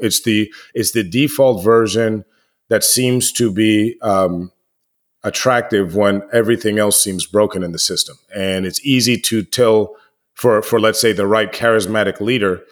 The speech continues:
Um, that's why it's interesting. Guys like Mussolini, Adolf Hitler, you know, obviously they were terrible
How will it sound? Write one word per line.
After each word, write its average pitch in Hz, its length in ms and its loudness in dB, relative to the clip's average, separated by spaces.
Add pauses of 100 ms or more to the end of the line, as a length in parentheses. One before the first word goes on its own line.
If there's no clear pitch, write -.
(340)
Um, 92 300 -2
that's 117 240 0
why 110 220 4
it's 110 300 -2
interesting. 104 380 -2
Guys 101 240 2
like 101 140 0
Mussolini, 104 720 -2
Adolf 98 320 0
Hitler, 101 460 0 (440)
you 104 80 -6
know, 101 380 0 (920)
obviously 117 480 0
they 101 220 0
were 98 120 0
terrible 101 640 0